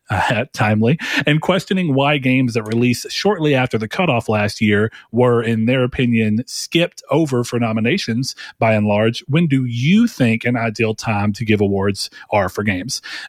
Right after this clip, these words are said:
Early January, so all the twenty twenty-two games can be accounted for some other time, or is the current setup fine?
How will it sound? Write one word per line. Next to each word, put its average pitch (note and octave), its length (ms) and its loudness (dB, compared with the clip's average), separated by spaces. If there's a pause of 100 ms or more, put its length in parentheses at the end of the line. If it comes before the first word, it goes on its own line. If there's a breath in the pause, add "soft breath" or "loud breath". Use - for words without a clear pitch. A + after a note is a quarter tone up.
Early D3+ 240 2
January, E3+ 640 2
so C#3 180 -2
all A#2+ 140 0
the A#2+ 100 -6
twenty A#2 300 0
twenty-two B2+ 580 0
games D#3 300 2
can C3 140 2
be B2 140 2
accounted F3 400 0
for F3 380 2
some B2 200 -2
other D#3 200 2
time, F3 420 0
or G#3 180 2
is E3 100 -4
the D#3 60 -14
current D#3 260 -2
setup B2 380 0
fine? A2+ 560 -2